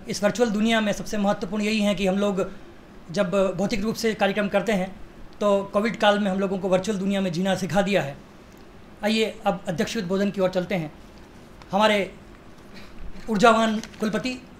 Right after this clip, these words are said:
अभी आए को एक सप्ताह हुआ है, लेकिन उन्होंने न सिर्फ विश्वविद्यालय बल्कि उदयपुर में भी एक हलचल पैदा कर दी है। और एक सप्ताह में उन्होंने एक क्षण के लिए विश्राम नहीं लिया है और इतनी गति से उन्होंने कार्य को किया है कि एक बहुत मजाक में मेरे पत्रकार मित्र ने मुझसे पूछा कि आप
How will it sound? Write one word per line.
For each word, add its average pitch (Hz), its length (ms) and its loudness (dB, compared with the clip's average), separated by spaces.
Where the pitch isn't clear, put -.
अभी 202 320 -2
आए 185 220 0
को 196 120 -2
एक 202 100 -2
सप्ताह 214 300 2
हुआ 196 260 6
है, 143 200 0
लेकिन 185 220 0
उन्होंने 214 500 0
न 190 80 0
सिर्फ 196 180 -2
विश्वविद्यालय 208 440 0
बल्कि 202 200 -2
उदयपुर 196 320 0
में 202 120 0
भी 208 80 -2
एक 170 80 -6
हलचल 185 240 0
पैदा 185 220 4
कर 185 160 2
दी 180 120 0
है। 139 160 -6
और 190 420 6
एक 233 120 2
सप्ताह 214 300 2
में 220 180 0
उन्होंने 202 460 0
एक 262 200 4
क्षण 240 220 4
के 240 80 -2
लिए 233 120 2
विश्राम 220 460 2
नहीं 208 180 2
लिया 185 200 4
है 165 200 -2
और 202 160 2
इतनी 233 220 0
गति 196 280 0
से 240 160 2
उन्होंने 202 420 0
कार्य 202 180 2
को 226 120 0
किया 226 220 2
है 208 160 2
कि 220 260 -2
एक 202 260 -4
बहुत 185 240 2
मजाक 202 280 6
में 220 80 -2
मेरे 208 140 -2
पत्रकार 208 360 0
मित्र 202 220 -2
ने 208 80 -2
मुझसे 190 200 -4
पूछा 196 300 0
कि 208 180 -2
आप 196 280 2